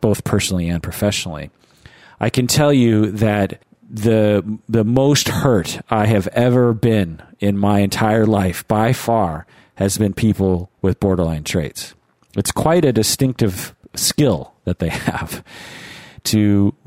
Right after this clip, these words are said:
to be able to hurt your feelings, even when you know that they're not right.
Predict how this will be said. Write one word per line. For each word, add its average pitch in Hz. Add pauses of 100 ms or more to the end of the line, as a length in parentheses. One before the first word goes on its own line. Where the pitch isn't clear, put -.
(300)
to 110
be 120
able 139
to 131
hurt 127
your 120
feelings, 113
even 170
when 139
you 117
know 113 (160)
that 104
they're 110
not 107
right. 104